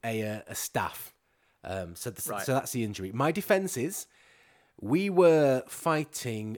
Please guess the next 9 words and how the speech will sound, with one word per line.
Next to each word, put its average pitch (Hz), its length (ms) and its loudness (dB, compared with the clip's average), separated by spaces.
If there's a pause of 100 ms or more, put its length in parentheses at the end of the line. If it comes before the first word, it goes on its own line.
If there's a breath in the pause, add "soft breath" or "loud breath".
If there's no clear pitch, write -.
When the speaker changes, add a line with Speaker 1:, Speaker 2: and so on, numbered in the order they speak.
Speaker 1:
on, 113 420 -4 (100)
uh, 107 280 -6
an 117 100 -6
outdoor 135 360 -2
stage 107 720 -8 (360)
in, 202 480 -8 (840)
in 117 140 -8
York, 110 480 -6 (920)
um, 98 500 -8